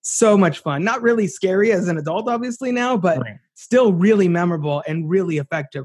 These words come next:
Speaker 1: for, for the <laughs> strange places this movie is going. Uh, then we get the heaven visit.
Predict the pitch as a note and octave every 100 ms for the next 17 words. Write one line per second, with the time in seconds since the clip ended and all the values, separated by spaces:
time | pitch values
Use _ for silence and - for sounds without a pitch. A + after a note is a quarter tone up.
0 | - D3 C#3+ C#3 _ _ _ _ F3+ F3+
1 | E3 D#3+ E3 D#3 _ _ - - - -
2 | A3 - G#3 G3 F3+ D#3+ E3+ E3+ E3+ D#3+
3 | D3+ D3 D#3+ D#3+ C3+ C3+ _ _ _ _
4 | - D3+ D3 D3 D#3 E3 G3 A3 G#3+ G#3+
5 | G3+ F3+ F3 G3 G3 F#3 F#3 F3+ F3 F3